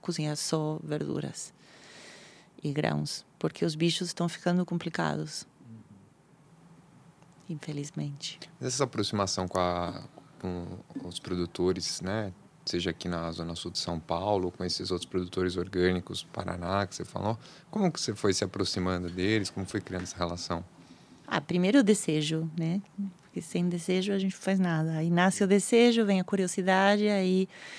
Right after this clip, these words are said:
Speaker 1: você é inquieta, aí você vai atrás, aí você conhece alguém que conhece alguém. O Gui, o Gui Borducci, que, que me trouxe até vocês,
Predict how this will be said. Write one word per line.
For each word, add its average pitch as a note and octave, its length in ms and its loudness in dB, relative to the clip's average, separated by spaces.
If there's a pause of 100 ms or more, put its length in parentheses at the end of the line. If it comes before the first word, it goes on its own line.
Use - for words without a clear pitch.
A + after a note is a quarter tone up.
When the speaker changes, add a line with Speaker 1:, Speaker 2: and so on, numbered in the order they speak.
(240)
Speaker 1:
você F3 240 0
é F3 40 6
inquieta, F#3+ 640 2
aí F3 100 0
você - 120 0
vai E3 160 4
atrás, F#3+ 640 6
aí F3 160 4
você F3 140 2
conhece F3 380 2
alguém F#3 320 4
que - 100 -10
conhece F3+ 320 0
alguém. F#3 320 2
O G3 100 4
Gui, A3+ 360 4 (500)
o F3 100 0
Gui E3+ 140 4
Borducci, F3+ 560 2
que, E3+ 260 0
que D#3 360 -2 (200)
me E3+ 160 6
trouxe E3+ 400 2
até F3 200 -2
vocês, F#3+ 520 0